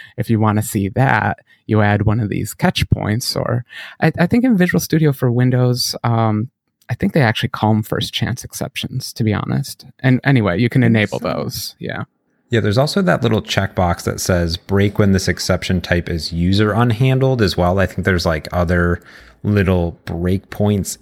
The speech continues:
Speaker 2: inside of there that you can do. I know that the
Speaker 1: Yeah.
Speaker 2: newer ones have gotten really, really kind of built in in the exception settings. Yeah, fir-, first chance exceptions is kind of what I remember. And there was, like, turning on jit compilation and off
Speaker 1: <laughs>
Speaker 2: jit compilation, like, all these other little tweaks,
Speaker 1: Oh,
Speaker 2: right?
Speaker 1: there's
Speaker 2: But
Speaker 1: lots of events. Yeah.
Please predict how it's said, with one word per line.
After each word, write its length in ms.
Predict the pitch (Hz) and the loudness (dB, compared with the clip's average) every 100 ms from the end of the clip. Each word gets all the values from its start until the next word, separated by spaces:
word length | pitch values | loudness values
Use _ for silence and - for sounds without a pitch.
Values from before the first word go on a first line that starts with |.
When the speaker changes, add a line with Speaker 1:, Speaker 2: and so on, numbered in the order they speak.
| - | -4
Speaker 2:
inside 540 | 98 95 - 85 95 | 0 0 0 0 2
of 100 | 104 | 2
there 180 | 107 107 | 2 2
that 120 | 101 | 2
you 160 | 101 110 | 2 2
can 180 | 113 107 | 2 4
do. 160 | 107 | 4
I 60 | 101 | 4
know 140 | 135 | 2
that 160 | 147 90 | 2 2
the 60 | |
Speaker 1:
Yeah. 260 | 131 95 92 | 4 4 6
Speaker 2:
newer 180 | 101 92 | 4 4
ones 200 | 85 82 | 2 0
have 100 | 82 | 0
gotten 240 | 87 82 87 | 0 0 -2
really, 680 | 90 98 95 92 87 85 - _ _ _ | 0 2 2 2 2 -2 -6 _ _ _
really 240 | 104 101 92 | 0 2 2
kind 220 | - 95 | 0 0
of 100 | 82 | 0
built 300 | 92 90 - | 0 2 2
in 180 | 87 92 | 2 2
in 80 | 90 | 2
the 100 | 85 | 0
exception 560 | 80 - 80 - 98 | -2 -4 -4 0 0
settings. 680 | 95 104 98 104 110 117 - - | 2 2 4 2 2 0 -6 -6
Yeah, 200 | 90 82 | -2 -2
fir-, 220 | - - | -4 -10
first 360 | - 165 165 - | -4 -2 -2 -2
chance 280 | - 110 95 | 0 0 0
exceptions 500 | - 82 - 82 80 | -2 -4 -4 -4 -4
is 80 | 82 | -2
kind 160 | 95 | 0
of 60 | 87 | 2
what 100 | 82 | 2
I 60 | |
remember. 540 | 87 87 85 82 82 80 | 4 4 2 2 2 0
And 140 | 80 | 0
there 100 | 82 | -2
was, 140 | 85 85 | -2 -2
like, 240 | 78 - - - - | -4 -8 -20 -20 -8
turning 320 | - 95 107 | 0 2 4
on 240 | 135 135 104 | 4 4 4
jit 300 | 92 - - | 2 -2 -4
compilation 640 | 95 90 85 82 - 127 | -2 0 0 0 2 2
and 120 | 117 | 4
off 220 | 151 135 131 | 4 2 0
Speaker 1:
<laughs> 0 | |
Speaker 2:
jit 180 | - | -2
compilation, 440 | - 85 82 85 87 | -2 -4 -4 -2 -2
like, 120 | 90 | 2
all 120 | 95 | 4
these 160 | 92 90 | 4 2
other 160 | 90 | 2
little 300 | 87 87 80 78 | 2 0 -2 -6
tweaks, 420 | - 95 85 - | -4 -4 0 2
Speaker 1:
Oh, 80 | 160 | 2
Speaker 2:
right? 100 | 156 | 4
Speaker 1:
there's 120 | 92 | 2
Speaker 2:
But 80 | 147 | 2
Speaker 1:
lots 220 | 131 123 | 0 0
of 100 | 107 | -4
events. 560 | 98 90 - - - - | -4 -6 -10 -14 -14 -10
Yeah. 320 | 87 - | -10 -8